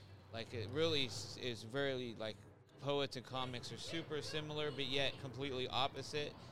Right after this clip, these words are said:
'cause what they're doing is different, but yet it's still a person with a mic on there. And it just, seems like poetry and comedy is very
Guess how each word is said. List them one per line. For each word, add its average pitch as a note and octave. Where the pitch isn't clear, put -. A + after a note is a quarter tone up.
'cause B2+
what B2+
they're B2+
doing C3+
is C3
different, C3+
but A#2+
yet A#2
it's -
still C3
a -
person C3
with A#2
a A#2
mic A2+
on A2+
there. A2+
And B2+
it -
just, E3+
seems D3+
like C#3
poetry D3
and A#2+
comedy B2
is G2
very A2+